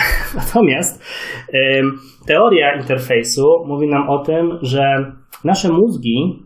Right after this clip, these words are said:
nie dostosowały nas do widzenia rzeczywistości,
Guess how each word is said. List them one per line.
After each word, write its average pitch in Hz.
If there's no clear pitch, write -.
nie 175
dostosowały 156
nas 135
do 127
widzenia 123
rzeczywistości, 113